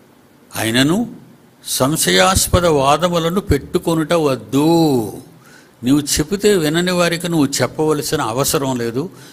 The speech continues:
నువ్వు వివాదాలు పెట్టనవసరం లేదు. ఎందుకంటే వాళ్ళు మారరు. ఎందుకంటే ఏడు దెయ్యాలు వచ్చాయి ఇప్పుడు. ఒకప్పుడు ఒక దెయ్యంతోనే ప్రాబ్లమాటిక్‌గా ఉంటే ఇప్పుడు ఏడు దెయ్యాలు వచ్చి ఇంకా న్యూసెన్స్ అవుతుంది, ఇంకా న్యూసెన్స్ క్రియేట్ చేస్తారు వాళ్ళు.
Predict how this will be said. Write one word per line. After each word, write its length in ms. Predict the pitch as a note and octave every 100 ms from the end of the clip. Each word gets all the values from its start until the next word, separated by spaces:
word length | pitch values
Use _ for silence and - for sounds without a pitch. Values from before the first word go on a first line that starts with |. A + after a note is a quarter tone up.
| - D#3+
నువ్వు 160 | E3
వివాదాలు 500 | C3+ D3+ D3+ C#3+ C#3
పెట్టనవసరం 760 | C3 B2+ - A2+ G#2+ - G2 F2
లేదు. 420 | E2 - - G#2
ఎందుకంటే 260 | C3 D3+
వాళ్ళు 180 | E3 C3
మారరు. 440 | G#2+ G#2+ F3 F#3+ B2+
ఎందుకంటే 360 | C3 E3 D#3
ఏడు 260 | B2 D3 F#3
దెయ్యాలు 320 | F#3+ F3+ E3
వచ్చాయి 260 | C3+ - F#2+
ఇప్పుడు. 460 | G2+ F#2+ - _ _ - - - -
ఒకప్పుడు 420 | B2+ D3 C#3+ F#3+
ఒక 260 | D3 A#2 D#3
దెయ్యంతోనే 600 | D#3 E3+ F3 E3 E3+ F3 E3+ - - _ -
ప్రాబ్లమాటిక్‌గా 720 | C#3 C#3 D#3 D3+ C#3 C3+ C3+
ఉంటే 400 | B2 A2 D3 A3 - - -
ఇప్పుడు 260 | E3+ G#3 F3
ఏడు 340 | C3 C3+ F#3+
దెయ్యాలు 400 | G3+ G3 F#3 E3+
వచ్చి 240 | D3+ - C3+
ఇంకా 500 | B2 C#3 E3 F3+ G3+
న్యూసెన్స్ 540 | F3 F#3+ G3 F#3 F3
అవుతుంది, 300 | D#3 C#3 C3
ఇంకా 200 | C#3 F3+
న్యూసెన్స్ 460 | F3 F3 F3 E3 -
క్రియేట్ 400 | D#3 D3 C#3+ C3+
చేస్తారు 340 | A#2 - A2
వాళ్ళు. 280 | G#2 F2